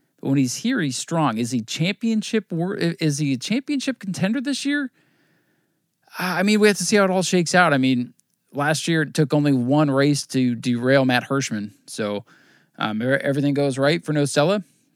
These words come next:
Yeah, absolutely. I think he's, uh, definitely top three worthy for the Tour Mods, and I think he at least picks up a win. Moving up to the tenth position, another Tour Mod driver. This time I have Ron Silk. Um, he was a winner last year.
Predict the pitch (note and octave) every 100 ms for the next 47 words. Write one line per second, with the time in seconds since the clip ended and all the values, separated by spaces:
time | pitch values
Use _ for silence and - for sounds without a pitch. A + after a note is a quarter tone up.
0 | - D#3+ D3+ G#2+ C3 D3 D3+ B2+ A2+ A2
1 | B2+ B2+ A2+ - - A2 A#2 C3 B2+ B2
2 | A#2+ A#2+ - A#2+ A#2 A2+ A2+ A2+ A2+ -
3 | A#2+ A#2 G#2 - D3 C3+ B2 A#2+ - _
4 | _ _ _ C#3 C#3+ F3+ D#3 E3 D#3 C#3+
5 | C#3 D3 C#3+ - C#3 C3 B2+ C3+ A2+ _
6 | _ _ _ _ - D3+ E3 E3 D3+ D#3+
7 | - - D3+ C#3 E3+ - D#3 D#3+ - F#3+
8 | C#3+ C3 C3+ - D#4 - C#3+ A#2 G#2+ G#2+
9 | G#2+ G#2 D3+ _ _ _ _ _ - -
10 | D3 C#3 D#3 C#3+ D#3+ E3 - G3 C#3+ -
11 | _ - A#2 G#2+ A2 A2 C3 C#3+ C3+ C#3+
12 | C#3 C3+ C3+ B2+ B2+ B2+ D3 D#3+